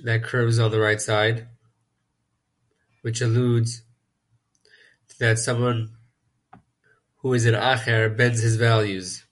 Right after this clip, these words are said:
lower his standard of kashrus and his observance of Judaism and the like.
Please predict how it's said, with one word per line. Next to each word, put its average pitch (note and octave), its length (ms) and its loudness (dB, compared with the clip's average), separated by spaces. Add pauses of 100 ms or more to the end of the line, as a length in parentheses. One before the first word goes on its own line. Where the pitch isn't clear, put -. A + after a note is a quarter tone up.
(1300)
lower A#2+ 400 2
his A#2 140 0
standard A#2 400 0
of A2+ 140 -2
kashrus A2+ 760 -2 (1900)
and A2 140 -2
his A2 260 -2
observance A2+ 480 -2
of G#2+ 80 -6
Judaism A2+ 500 0
and G#2+ 80 2
the G#2+ 60 -4
like. G#2 420 -2